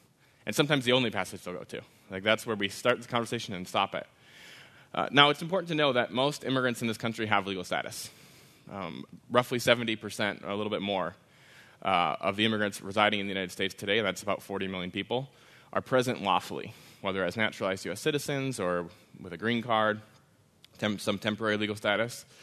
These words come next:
So this doesn't necessarily impact everyone, but there are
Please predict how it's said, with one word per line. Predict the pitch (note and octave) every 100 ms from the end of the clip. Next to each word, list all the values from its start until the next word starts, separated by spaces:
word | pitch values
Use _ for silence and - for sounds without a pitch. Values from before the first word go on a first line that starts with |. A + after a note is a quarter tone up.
| - - - - - - -
So | -
this | C#3+ D#3
doesn't | F3+ E3+
necessarily | C#3+ C3+ C3+ C3 A#2+
impact | A2 A2+ G#2+
everyone, | A2 G#2+ F2+ F#2+
but | C3 C#3
there | C#3+ A#2+
are | F3+ D#3+